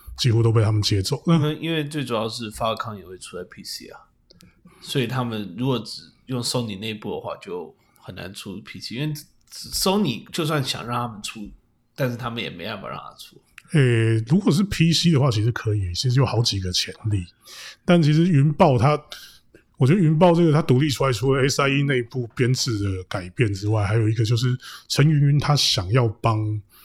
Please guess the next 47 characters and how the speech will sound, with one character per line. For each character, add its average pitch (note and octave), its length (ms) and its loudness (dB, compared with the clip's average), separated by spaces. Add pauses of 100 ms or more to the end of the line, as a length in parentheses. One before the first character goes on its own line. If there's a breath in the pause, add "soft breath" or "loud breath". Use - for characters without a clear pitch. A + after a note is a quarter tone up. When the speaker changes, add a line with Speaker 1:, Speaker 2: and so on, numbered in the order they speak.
(400 loud breath)
Speaker 1:
他 C3+ 160 0
喜 - 220 0
欢 A#2+ 160 2
的 A2+ 100 2
游 G2 160 0
戏 G#2+ 180 0
出 A#2 360 -2
更 G#2 180 2
多 F#2+ 160 -2
版 F#2 180 -6 (120)
本。 C3 200 -10
那 D#3+ 120 2 (440 loud breath)
因 F#3 80 6
为 G3 40 6
以 C3+ 120 4
前 C3 160 4
你 B2+ 80 4
在 C#3+ 220 6
S C3+ 160 4
I B2+ 60 6
E C#3+ 100 6
内 C#3+ 180 4
部 C3+ 120 0
的 A#2+ 60 2
话， C3 120 4
你 G2+ 80 -10
不 - 100 -4
可 B2 120 -4
能 G2+ 160 -12
帮 A#2 180 -6
他 A#2 100 0
出 - 200 -2
电 G#2+ 160 2
脑 F2+ 180 -10
版 - 240 -12
嘛。 C#3 220 0 (220)
Speaker 2:
哦， A#2+ 100 -10
对 A#2+ 180 -2
啊， G2+ 80 -2
对 G2 100 -4
啊， G2 100 -6
对 C#2+ 140 -12
啊。 C#2 160 -14
Speaker 1:
但 C#3+ 140 6
现 D3+ 140 4
在 D3+ 100 4
他 C#3 500 4